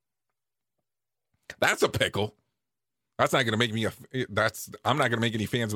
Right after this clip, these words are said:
talking about this with the Disney people. I like Disney. I like Universal.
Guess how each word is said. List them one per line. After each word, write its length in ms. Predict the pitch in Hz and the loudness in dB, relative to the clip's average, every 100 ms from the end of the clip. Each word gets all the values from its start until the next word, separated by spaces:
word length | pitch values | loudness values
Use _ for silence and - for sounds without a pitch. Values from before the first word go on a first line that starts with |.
| 104 | -4
talking 320 | - 123 117 | 2 2 2
about 220 | 113 117 107 | 2 2 2
this 100 | 101 | -2
with 140 | 92 | -6
the 60 | 85 | 0
Disney 320 | 170 160 90 | 0 0 -4
people. 320 | 95 82 104 - - | -4 -4 -4 -8 0
I 120 | 349 | 4
like 200 | 349 403 | 4 2
Disney. 380 | - - - - _ _ _ _ _ _ _ _ _ _ _ _ _ - | 2 -2 -4 -12 _ _ _ _ _ _ _ _ _ _ _ _ _ 0
I 80 | 247 | 2
like 160 | 254 | 4
Universal. 580 | 247 240 220 262 269 | 4 4 6 4 0